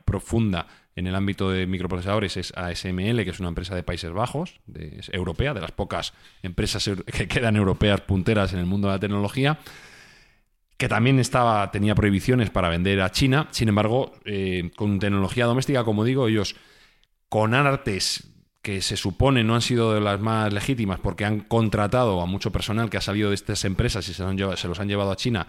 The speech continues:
sobrepagando, como digo, como he dicho antes, precios ilógicos para contratar a ingenieros, pues han sido capaces de recopilar este conocimiento, este know-how,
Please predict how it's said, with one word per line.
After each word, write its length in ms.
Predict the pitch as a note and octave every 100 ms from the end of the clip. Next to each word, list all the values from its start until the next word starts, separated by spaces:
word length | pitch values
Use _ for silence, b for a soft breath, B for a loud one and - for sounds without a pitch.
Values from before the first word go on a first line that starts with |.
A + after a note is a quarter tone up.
| B
sobrepagando, 760 | - G2+ G2 F#2 F#2 A2+ A#2 F#2
como 180 | F2+ F#2+
digo, 260 | G#2 E2+ - _ _ _ _ _
como 180 | G2 G2
he 40 |
dicho 160 | G2 G2+
antes, 280 | G#2 - B B B
precios 680 | - G2 - G#2 G2 F#2+ -
ilógicos 480 | G2+ G#2 G#2 F2+ D#2+
para 380 | - E2+ D#2+ D#2+
contratar 420 | F2 F2 G2 G2
a 40 | F#2
ingenieros, 540 | - F#2+ G2+ G#2+ A2 B B B B -
pues 160 | F#2+
han 140 | G#2 G2
sido 220 | - G#2+
capaces 320 | G#2 G#2+ A#2
de 80 | G#2
recopilar 560 | G2+ F#2+ F2+ G2 G2 G2
este 480 | G2 - G#2 G2 G2
conocimiento, 400 | G2+ G2 G#2+ A2
este 160 | F#2+ G2+
know-how, 400 | G2+ F#2+ A2